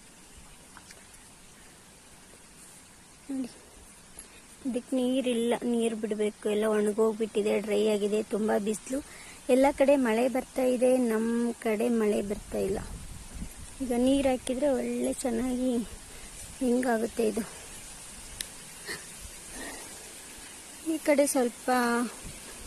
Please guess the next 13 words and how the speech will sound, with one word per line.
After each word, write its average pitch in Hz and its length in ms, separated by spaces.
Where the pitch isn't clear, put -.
ಅಲೋವೆರಾ 233 760
ಮತ್ತೆ 233 800
ಬೇರೆ 214 220
ಬೇರೆ 220 260
ಹೂವಿನ 226 380
ಗಿಡ 214 100
ಹಾಕಿದ್ದೀವಿ. 214 600
ಈ 254 100
ಕಡೆ 233 260
ಚೆಂಡು 220 360
ಹೂವಿನ 220 260
ಗಿಡ 208 120
ಸಣ್ಣದು. 247 500